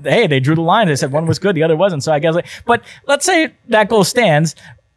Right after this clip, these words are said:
Ronaldo fans would have come out of that game and said, "Look, look, he did his job. He scored a goal. It's not his fault you conceded five." But some people say it is his, partly his fault you're conceding five, because, you know, you're looking at a team as a whole unit. And, and so the way he plays even affects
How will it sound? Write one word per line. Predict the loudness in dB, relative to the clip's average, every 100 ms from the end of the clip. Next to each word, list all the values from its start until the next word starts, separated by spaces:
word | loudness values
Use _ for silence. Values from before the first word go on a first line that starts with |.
| -2
Ronaldo | 0 2 2 0
fans | 0 2 2 2
would | 0
have |
come | 0
out | 0
of | 2
that | 0
game | 0 0
and |
said, | 0 -2
"Look, | -2
look, | 0 0
he | 0
did | 2 2
his | 2
job. | 2 2 2
He | -2
scored | -2 0
a |
goal. | 2 0
It's | 2
not | 0
his | 0
fault | -2 -2
you | -2
conceded | -2 0 -2 0
five." | 2 2 2 0 -6 -20 _ -2
But | 2 2 -2
some | -6 -2 -2
people | -2
say | -4 -4 -2
it | 0
is | 0 0
his, | -2 -2 -10 _ _
partly | 0 0 2
his | 0
fault | 0 0
you're | 0
conceding | -4 -4 -4
five, | -2 -2 -2
because, | -4 -2 -2 -4 -12 _ -8
you | 0
know, | 0
you're | 0 0
looking | -2 -4
at | -4
a | -4
team | -4 -4
as | -2
a |
whole | -2 -2
unit. | 0 0 0 -4
And, | -6 -4 -6 -6
and | -8 -2
so | 0 -2 -4 _ -4
the | 0
way | 2
he | 2
plays | 0 -2 0
even | -4 -4
affects | -4 -2 -4 -6